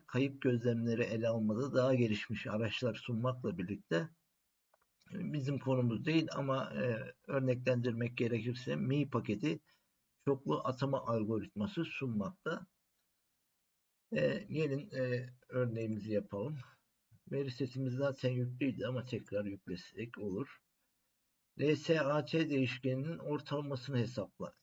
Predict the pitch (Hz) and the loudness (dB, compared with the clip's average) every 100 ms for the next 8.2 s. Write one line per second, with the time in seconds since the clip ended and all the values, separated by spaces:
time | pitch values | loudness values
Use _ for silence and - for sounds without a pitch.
0 | - 131 131 - 127 123 - 123 123 127 | -6 -2 -2 -2 -6 -6 -4 -4 -2 -2
1 | 120 120 113 - 131 107 104 107 120 113 | 0 0 -4 -2 0 2 0 0 -2 0
2 | 113 - 113 101 104 101 120 113 98 92 | -2 0 -2 -2 -6 -4 -2 -2 -2 -4
3 | - 98 120 131 107 - 110 107 - 104 | -6 -4 -2 -2 -4 -6 -4 -4 -4 -4
4 | 90 - 90 - 87 95 160 320 _ - | -4 -6 -10 -8 -6 -2 -4 -6 _ -20
5 | - - _ _ _ _ _ _ - 120 | -20 -20 _ _ _ _ _ _ -2 -2
6 | 123 - 139 135 123 127 135 - 127 120 | -2 0 0 2 2 2 2 0 0 2
7 | 127 120 113 110 113 113 123 123 120 127 | 2 2 0 -2 -4 0 2 4 4 2
8 | 160 | -2